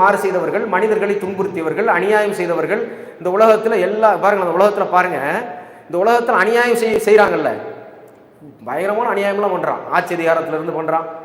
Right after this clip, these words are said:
அப்படிதானே? நம்மளால ஒண்ணுமே பண்ண முடியல. அவன் என்ன வேணாலும் செய்றான், போறான், கோர்ட்டுக்கு போறான், ஈஸியா காசு கொடுத்துட்டு போயிடுறான்.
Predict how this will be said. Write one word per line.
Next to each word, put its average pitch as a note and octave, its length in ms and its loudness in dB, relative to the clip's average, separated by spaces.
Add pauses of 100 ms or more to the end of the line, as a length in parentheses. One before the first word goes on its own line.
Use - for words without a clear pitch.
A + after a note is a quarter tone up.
(160)
அப்படிதானே? G3 360 0 (840)
நம்மளால G#3+ 360 2
ஒண்ணுமே A3+ 280 -2
பண்ண G3 160 -4
முடியல. C#3 220 -6 (1000)
அவன் G3 340 -2
என்ன A3 180 -4
வேணாலும் A#3 320 0
செய்றான், A#3+ 420 2
போறான், A3 280 0
கோர்ட்டுக்கு A3 320 0
போறான், A3+ 260 -2
ஈஸியா G#3 240 -4
காசு F#3+ 160 0
கொடுத்துட்டு F3 320 -8
போயிடுறான். B2 280 -6